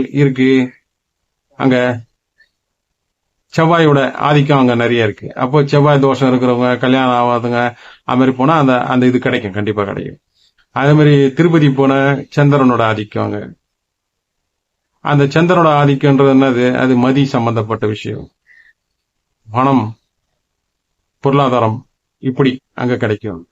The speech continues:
அதே திருச்செந்தூர் போனீங்கன்னா அங்க வந்து எதிரி சத்ருநாஸ் அங்க. இப்படி ஒரு ஆற்றலாம் ஒரு இடத்துல குவிஞ்சிருக்கு. இயற்கை தான், எல்லாமே இயற்கை தான். இயற்கையை வச்சுதான்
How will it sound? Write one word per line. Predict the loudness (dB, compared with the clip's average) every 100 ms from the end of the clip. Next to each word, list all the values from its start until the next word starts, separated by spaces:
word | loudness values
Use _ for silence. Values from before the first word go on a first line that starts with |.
| _ _ -4
அதே | 0 2
திருச்செந்தூர் | 2 0 2 2 2 2
போனீங்கன்னா | 2 2 2 0 -6 _ _ _ _ -4
அங்க | 0 2
வந்து | 4 4 4 4 2 4
எதிரி | 4 4 2 0 -8 _ _ -4
சத்ருநாஸ் | -2 2 2 0 -2 -10 _ _ _ _ _ _ _ _ _ _ -8
அங்க. | -4 -4 -6 _ _ _ _ _ _ _ _ _ _ -6
இப்படி | -2 2 4
ஒரு | 4 4
ஆற்றலாம் | 2 0 2 2 4
ஒரு | 4 2
இடத்துல | 2 2 2 0 0 -2 -4 -8 -4
குவிஞ்சிருக்கு. | 0 2 2 -2 -8 -8
இயற்கை | -2 0 2 0
தான், | 0 -2 -2
எல்லாமே | 0 2 4
இயற்கை | 4 2 2 2
தான். | 0 0
இயற்கையை | 0 2 2 2
வச்சுதான் | 2 2 0